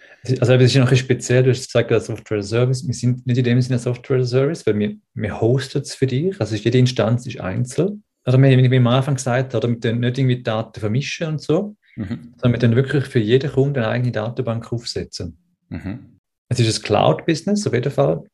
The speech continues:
Speaker 1: aber nicht, nicht ein klassisches SaaS-Business.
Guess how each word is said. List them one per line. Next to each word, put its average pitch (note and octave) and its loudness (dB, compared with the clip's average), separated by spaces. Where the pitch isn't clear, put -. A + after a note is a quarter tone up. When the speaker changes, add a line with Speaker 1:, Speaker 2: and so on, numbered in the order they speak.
Speaker 1:
aber A2 -2
nicht, G#2+ 0
nicht A2+ 2
ein A2+ -2
klassisches G#2 -2
SaaS-Business. F#2 -10